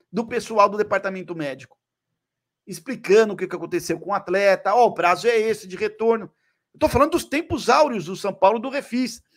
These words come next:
Aqueles tempos que vinha jogador da Europa se recuperar no São Paulo. Zé Roberto, Adriano, Kaká, já quando estava no Milan, vinha se recuperar no São Paulo.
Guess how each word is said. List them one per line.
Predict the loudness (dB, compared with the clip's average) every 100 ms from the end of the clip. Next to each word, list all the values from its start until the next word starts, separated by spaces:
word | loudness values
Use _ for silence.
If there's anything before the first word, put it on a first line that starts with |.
| _ _ _
Aqueles | -4 -2 -2 -2 -2
tempos | 0 0 -2 -6
que | -4
vinha | -2 0
jogador | 0 2 0 2
da | 8
Europa | 10 12 8 4 -2
se | -4
recuperar | -10 -6 -4 -4
no |
São | -6 -10
Paulo. | -4 -4 -4 -12 _ _ _ -4
Zé | 0
Roberto, | 0 0 0 0 2 0 -2 -4
Adriano, | -4 -6 -4 -2 0 -2 -4 -10 -18 _ _ _ _ _ _ _ _ _
Kaká, | 0 0 2 6 10 10 10 8 4 -6 _ _ _ -10
já | -6
quando | -6 -6
estava | -8 -2 0 0
no | -4
Milan, | -4 -4 -6
vinha | -6 -8 -8
se | -6
recuperar | -8 -4 -4 -2
no | -6
São | -10 -8
Paulo. | 0 2 2 -4